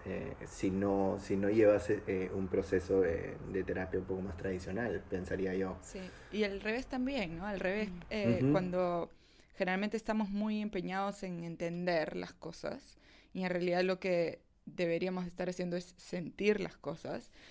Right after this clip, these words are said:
Speaker 2: Creo que hay sentimientos
Speaker 3: Mm.
Speaker 2: y emociones que no necesariamente se tienen que entender.
Speaker 1: Ujú.
Speaker 2: Simplemente están ahí,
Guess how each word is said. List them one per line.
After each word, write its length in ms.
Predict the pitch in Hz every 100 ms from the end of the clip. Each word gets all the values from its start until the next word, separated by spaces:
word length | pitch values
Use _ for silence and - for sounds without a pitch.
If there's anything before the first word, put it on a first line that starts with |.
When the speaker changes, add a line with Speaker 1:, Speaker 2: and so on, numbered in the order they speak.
| - - - _
Speaker 2:
Creo 200 | 196 196
que 100 | 196
hay 160 | 180 196
sentimientos 1300 | 202 196 180 180 190 190 175 170 175 185 175 165 - _ _ _
Speaker 3:
Mm. 60 | 180
Speaker 2:
y 40 |
emociones 880 | 170 165 - 202 190 165 202 226 -
que 120 | -
no 100 | 185 214
necesariamente 580 | 214 - 208 214 220
se 120 | 214 185
tienen 260 | 214 233
que 80 | 226
entender. 580 | 185 170 165 220 208 - - - - - - - - -
Speaker 1:
Ujú. 400 | 117 208 226 226
Speaker 2:
Simplemente 340 | 220 220 233 - _ _ _ _
están 240 | - 302
ahí, 280 | 311 320